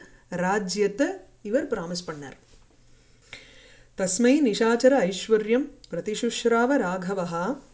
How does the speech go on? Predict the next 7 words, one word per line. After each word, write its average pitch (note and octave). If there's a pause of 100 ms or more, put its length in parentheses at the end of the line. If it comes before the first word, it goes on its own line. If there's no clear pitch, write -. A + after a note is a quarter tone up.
(320)
காலே C#4
கலு A3
சமாரப்தாஹா F3 (100)
பலம் A3
பத்னந்தி F3 (120)
நீதயஹா." F3 (1900)
அடுத்தது, E3+